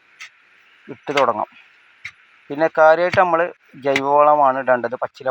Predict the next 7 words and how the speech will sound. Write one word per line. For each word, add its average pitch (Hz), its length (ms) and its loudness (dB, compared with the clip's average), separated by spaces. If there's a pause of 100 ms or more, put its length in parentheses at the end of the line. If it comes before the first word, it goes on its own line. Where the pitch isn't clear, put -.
വളങ്ങളും 123 340 -8 (640)
അതുപോലെയാണ് 131 540 -4
ഇടേണ്ടത്. 113 320 -14
ഇങ്ങനെ 151 180 -2 (100)
നല്ലവണ്ണം 156 560 -4
ചി-, - 320 -20 (760)
ഇതേപോലെ 131 460 -6